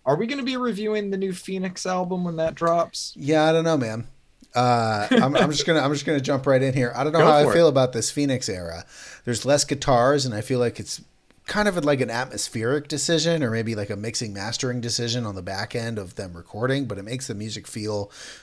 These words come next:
Speaker 2: so different than what I'm used to with them with, like, Listopia. Um,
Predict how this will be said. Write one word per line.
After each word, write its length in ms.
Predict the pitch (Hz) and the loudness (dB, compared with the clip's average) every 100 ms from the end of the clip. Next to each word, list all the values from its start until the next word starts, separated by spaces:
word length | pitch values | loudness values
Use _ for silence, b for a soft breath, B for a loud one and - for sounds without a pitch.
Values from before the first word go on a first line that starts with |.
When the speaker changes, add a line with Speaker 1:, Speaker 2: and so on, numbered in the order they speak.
| B | B
Speaker 2:
so 720 | - - - 135 131 127 120 | -4 0 4 8 8 8 4
different 500 | 110 117 117 104 87 | 2 0 0 -4 -4
than 100 | 104 | -4
what 140 | 101 | -2
I'm 120 | 95 104 | -4 -2
used 180 | 120 - | -2 -2
to 120 | 104 | -4
with 140 | 92 | -4
them 400 | - 85 82 87 - | -4 -6 -8 -14 -8
with, 280 | 107 95 - | -6 -4 -4
like, 160 | 90 | -4
Listopia. 720 | 92 87 - 110 104 78 78 - B B B B | -6 -6 0 0 0 -8 -12 -18 B B B B
Um, 600 | - 107 104 98 90 85 | -2 0 0 -2 -8 -14